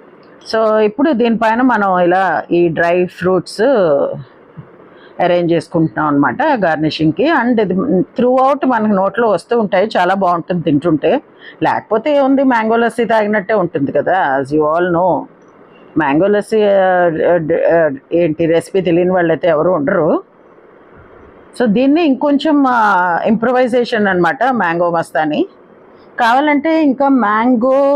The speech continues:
ఎసెన్స్ కూడా వేసుకోవచ్చండి,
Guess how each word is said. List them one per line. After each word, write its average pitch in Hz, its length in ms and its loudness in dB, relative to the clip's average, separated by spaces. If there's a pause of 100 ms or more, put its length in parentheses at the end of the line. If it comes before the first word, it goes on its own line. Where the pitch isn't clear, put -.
(1500)
ఎసెన్స్ 294 380 -2
కూడా 240 200 0
వేసుకోవచ్చండి, 180 840 0